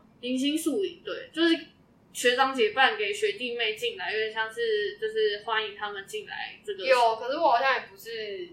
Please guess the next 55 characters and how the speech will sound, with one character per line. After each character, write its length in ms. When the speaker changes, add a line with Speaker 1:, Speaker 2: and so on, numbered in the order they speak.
Speaker 2:
突 240
出 240
的 80
那 120
一 80
个。 180
Speaker 1:
没 100
有， 60
哎， 380
你 180
是 160
参 340
加 240
者 320
而 80
已， 80
你 80
有 140
参 240
加 160
吧？ 300
Speaker 2:
有 200
参 340
加。 340
Speaker 1:
那 100
你， 120
你 60
该 160
不 80
会 80
是 120
冷 260
眼 180
看 200
大 120
家 80
玩 300
吧？ 300
Speaker 2:
有 300
点， 260
就 120
是 220
我 120
好 160
像 180
参 300
加， 160
但 100
是 100
人 280
不 80
在 80
的 500
概 220
念。 320